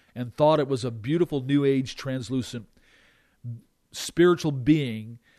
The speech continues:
that led them further and further in remote viewing out into the ether and into all kinds of experiences.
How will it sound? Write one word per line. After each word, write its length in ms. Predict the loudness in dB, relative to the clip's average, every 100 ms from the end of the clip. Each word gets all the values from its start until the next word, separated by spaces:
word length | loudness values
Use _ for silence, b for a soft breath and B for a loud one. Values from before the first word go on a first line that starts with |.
| _
that 200 | -6 -4
led 360 | -2 2 4 4
them 220 | 0 -2
further 440 | -2 4 4 6 2
and 180 | 0 -8
further 640 | -2 0 0 -2 -8 -12 _ _ _ _ -10
in 100 | -4
remote 320 | -2 0 -2
viewing 380 | 0 -2 -4 -8 -2
out 180 | 0
into 200 | 0 -2
the 160 | -4 -4 -4 -6
ether 360 | -6 -6 -14 -16 _ _ _ -20 _ _ -8
and 320 | -6 -6 -6
into 200 | -6 -2
all 140 | 0
kinds 260 | 0 -2 -4
of 60 | -8
experiences. 720 | -8 -6 -6 -6 -14 -20